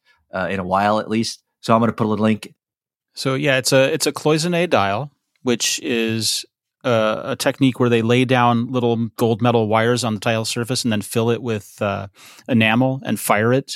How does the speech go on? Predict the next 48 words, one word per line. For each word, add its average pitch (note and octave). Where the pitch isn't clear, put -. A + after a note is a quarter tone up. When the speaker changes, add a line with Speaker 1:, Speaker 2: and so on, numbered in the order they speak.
Speaker 2:
to, G#2
to G#2+
make G#2+
it -
permanent. A#2+
Speaker 1:
I F2+
had A2
never A2
heard G#2
of G2+
Speaker 2:
And A2
Speaker 1:
that -
term. B2
Speaker 2:
it's F#3
an B3
interesting F3+
technique C#3
so -
that A2
you, C3
you A#2+
get C3+
this -
really B2+
colored B2
image C3
of G#2
Yellowstone A2
Speaker 1:
Yeah. F#2
Speaker 2:
with G2+
the A2
bison A2
and, -
and B2+
still D3+
remain B2
thin D3+
enough G#2
that A#2
you A2+
can A2
put A2+
hands B2
over G#2
the A2
top -
of -
it. D2+